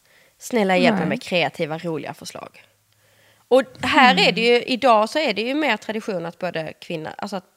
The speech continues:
Speaker 1: båda ger morgongåva till varandra. Vad skulle du tipsa henne om?
Speaker 2: Alltså det hade varit så mycket lättare om... Alltså det är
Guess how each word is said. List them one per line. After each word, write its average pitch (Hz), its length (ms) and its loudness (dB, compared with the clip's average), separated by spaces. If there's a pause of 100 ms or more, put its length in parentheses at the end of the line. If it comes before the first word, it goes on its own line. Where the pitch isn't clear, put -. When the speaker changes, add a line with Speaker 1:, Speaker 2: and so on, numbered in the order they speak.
Speaker 1:
båda 202 320 -2
ger 208 200 -2
morgongåva 156 480 -8
till - 120 -16
varandra. - 300 -14 (760)
Vad 240 680 4 (220)
skulle 190 260 -6
du 175 140 -6
tipsa 170 340 -12
henne 156 220 -8
om? 135 160 -12 (840)
Speaker 2:
Alltså 220 260 -8
det 233 100 0
hade 233 180 2
varit 220 160 -2
så 226 100 -4
mycket 226 240 -2
lättare 247 460 2
om... 202 340 2 (420)
Alltså 220 240 -2
det 220 380 0
är 214 80 -2